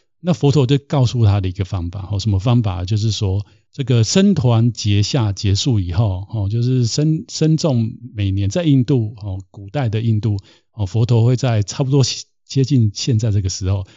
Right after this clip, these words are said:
印度要进入雨季，哦，就会把所有修行人聚集在同一个地方，一起坐着打坐，哦，或者是在佛法上面用功的修行生活。经过三个月的修行，哦，这一些比丘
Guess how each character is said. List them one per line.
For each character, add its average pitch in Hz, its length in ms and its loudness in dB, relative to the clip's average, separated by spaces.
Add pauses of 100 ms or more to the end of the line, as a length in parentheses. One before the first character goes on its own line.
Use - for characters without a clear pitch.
(120)
印 139 160 2
度 127 140 2
要 123 80 2
进 120 200 2
入 120 160 2
雨 92 140 -4
季， 107 360 -4 (100)
哦， 95 160 -4
就 117 160 0
会 120 100 2
把 95 420 -6 (440)
所 127 180 0
有 127 80 4
修 127 160 2
行 107 220 2
人 101 180 0
聚 156 180 -2
集 101 200 0
在 113 160 0
同 98 200 -4
一 95 40 -2
个 95 100 -2
地 101 180 0
方， 95 220 -4
一 110 60 -2
起 87 260 -8 (480)
坐 120 180 2
着 95 140 0
打 87 260 -4
坐， 110 340 0 (140)
哦， 92 220 -6
或 113 140 -2
者 95 100 -2
是 107 400 -4
在 - 160 -8
佛 98 160 -4
法 90 180 -4
上 117 200 -2
面 110 180 2
用 127 220 2
功 113 260 0
的 98 180 -2
修 110 180 -2
行 90 180 -2
生 95 180 -4
活。 92 240 -8 (480)
经 175 180 2
过 165 160 4
三 170 220 2
个 143 100 2
月 127 160 2
的 110 80 2
修 110 220 -2
行， 90 340 -10
哦， 87 260 -8
这 107 120 -2
一 104 80 0
些 98 440 -4 (120)
比 101 100 -2
丘 110 420 -2